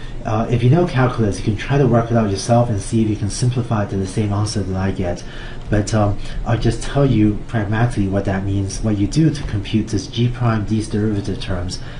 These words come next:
is just A three dot times one minus A three, where A three is the vector of activations, one is the vector of ones,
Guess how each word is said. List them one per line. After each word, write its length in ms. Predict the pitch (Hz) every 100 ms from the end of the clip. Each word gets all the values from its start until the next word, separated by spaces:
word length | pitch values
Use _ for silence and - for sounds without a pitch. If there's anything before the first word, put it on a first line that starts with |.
| -
is 220 | 104 90
just 360 | - 101 - -
A 160 | 131 127
three 460 | - 110 107 98 - - -
dot 200 | 110 107
times 500 | - 101 98 92 - -
one 260 | 98 104 104
minus 400 | 95 92 92 -
A 140 | 98
three, 460 | 90 - 92 82 85 - 82 - - - - 104
where 340 | 98 95 95 - - -
A 180 | 123 123
three 320 | - 117 117
is 160 | - -
the 80 |
vector 400 | 110 143 - 147
of 100 | 135
activations, 760 | 123 117 123 113 110 113 104 104 - - - -
one 320 | 101 110 117
is 160 | 107 90
the 80 | 101
vector 320 | 101 - 95
of 160 | 82
ones, 420 | 95 120 123 -